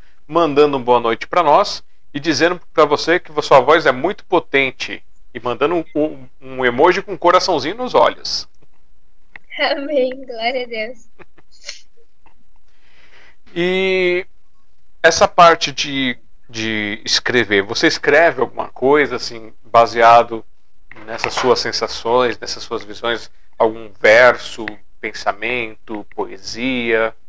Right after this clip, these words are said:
Speaker 2: Não, assim, eu não cheguei a escrever, não. Até porque momentos que eu passo marcas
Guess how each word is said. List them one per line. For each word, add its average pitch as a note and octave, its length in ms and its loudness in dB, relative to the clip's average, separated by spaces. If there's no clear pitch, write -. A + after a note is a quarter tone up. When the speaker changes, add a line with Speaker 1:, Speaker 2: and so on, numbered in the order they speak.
Speaker 2:
Não, D#4 560 2
assim, C#4 340 -6
eu B3+ 160 -10
não C#4+ 360 -10
cheguei C4+ 680 -2
a C4+ 40 -6
escrever, D4+ 680 2
não. B3+ 220 -4
Até C#4+ 280 2
porque C#4+ 800 4
momentos C4 480 -4
que - 80 -4
eu C4+ 60 -2
passo C4+ 280 -4
marcas C#4 400 -6